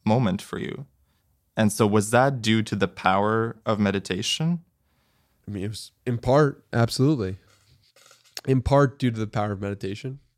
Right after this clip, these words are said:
Speaker 2: um, in part due to yoga.
Speaker 1: For those who are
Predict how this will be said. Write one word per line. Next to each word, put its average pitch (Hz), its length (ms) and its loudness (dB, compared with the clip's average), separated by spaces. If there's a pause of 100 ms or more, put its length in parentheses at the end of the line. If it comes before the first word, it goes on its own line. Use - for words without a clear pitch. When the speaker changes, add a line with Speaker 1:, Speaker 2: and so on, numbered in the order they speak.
(600)
Speaker 2:
um, 101 480 0 (600)
in 113 140 2
part 110 280 2
due 117 100 2
to 110 80 0
yoga. 107 520 -2 (760)
Speaker 1:
For 123 220 0
those 127 340 2
who 110 400 0
are 98 440 2